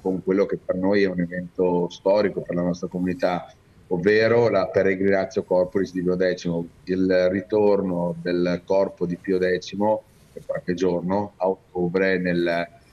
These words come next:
Ariese Pio decimo, come ebbe a fare nel cinquantanove, eh, proprio Papa Pio decimo, il primo Papa a uscire, eh, dal Vaticano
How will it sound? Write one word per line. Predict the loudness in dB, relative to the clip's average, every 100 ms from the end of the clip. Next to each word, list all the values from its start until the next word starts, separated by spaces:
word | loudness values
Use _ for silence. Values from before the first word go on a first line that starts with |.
| _
Ariese | -2 0 0 -2 -2
Pio | 0
decimo, | 0 -2 -4 -8 -8
come | -6 -2 0 -2 -6 _
ebbe | -8 -2
a | -2
fare | -2 -2 0 0
nel | -2 -6
cinquantanove, | -12 -6 -6 -4 -2 0 2 2 2 -2 -12 -20 -20 -20 -6
eh, | -2 -2
proprio | -2 -4 -2
Papa | -2 -2 -2
Pio | -2
decimo, | 0 -2 -4 -14 -10
il | -10
primo | -2 0 2
Papa | 0 0 0 0 -2 -6 _ _ _ _ _ _ -20 -10
a |
uscire, | -8 -4 0 2 2 -2 -8 _
eh, | -4 -2 -2 -4 -8 -14 -20 -16
dal | -10 -6
Vaticano | -6 -6 -8 -4 -2 -2 -4